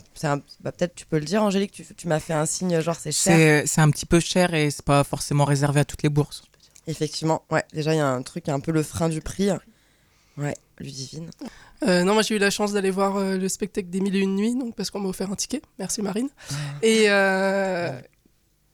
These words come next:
Speaker 3: alors, je vois pas beaucoup de théâtre, mais j'adore ça, et c'était vraiment quelque chose d'assez exceptionnel. La salle, déjà, est très belle au niveau de la Maison de la Culture, faut se l'avouer.
Speaker 1: Mm.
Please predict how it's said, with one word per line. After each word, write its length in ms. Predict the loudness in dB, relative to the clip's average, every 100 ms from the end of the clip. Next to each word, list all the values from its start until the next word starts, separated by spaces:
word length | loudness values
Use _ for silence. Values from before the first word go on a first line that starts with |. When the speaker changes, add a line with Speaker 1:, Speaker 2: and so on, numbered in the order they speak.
| _ 2
Speaker 3:
alors, 200 | 2 2
je 160 | 0
vois 180 | 2 2
pas 100 | 2
beaucoup 200 | 0 -4
de 60 | -2
théâtre, 260 | 0 0 -2
mais 60 |
j'adore 260 | -2 -4 -4
ça, 220 | 0 0
et 40 | 0
c'était 220 | -4 -4
vraiment 260 | -2 0 -2
quelque 160 | -4 -4
chose 160 | -4
d'assez 220 | -2 -2 -4
exceptionnel. 680 | -6 -6 -4 -2 -2 -4 -6
La 180 | -4 0
salle, 240 | 2 0
déjà, 260 | 0 -2 -2
est 60 | -6
très 180 | -8
belle 180 | -6 -4
au 40 | -4
niveau 180 | -4
de 40 | -4
la 60 | -4
Maison 180 | -4
de 60 | -4
la 80 | -6
Culture, 360 | -6 -4 -6 -6
faut 200 | -8 -4
se 120 | -2
l'avouer. 300 | -2 -4 -4 _ -20
Speaker 1:
Mm. 40 | -16